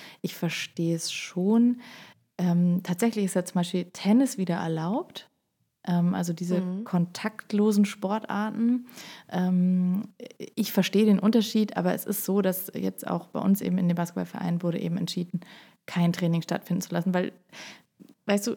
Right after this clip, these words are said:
Speaker 1: ich meine, wie willst du es auch machen? Welche vier Kinder wählst du aus und wie willst du, da, also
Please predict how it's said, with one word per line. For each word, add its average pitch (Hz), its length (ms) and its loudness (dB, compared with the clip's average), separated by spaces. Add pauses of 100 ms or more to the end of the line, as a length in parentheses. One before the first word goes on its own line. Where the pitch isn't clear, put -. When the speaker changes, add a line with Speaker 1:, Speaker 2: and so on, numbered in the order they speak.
(120)
Speaker 1:
ich 196 140 -4
meine, 208 120 4
wie 202 120 2
willst 233 160 0
du - 20 -4
es - 80 -6
auch - 60 2
machen? 220 200 4
Welche 220 220 0
vier 214 220 -4
Kinder 233 360 4
wählst 196 280 -2
du - 40 -4
aus 208 160 -4
und 202 140 4
wie 202 140 0
willst 214 180 -4
du, 220 60 -4
da, - 160 -8
also 190 160 0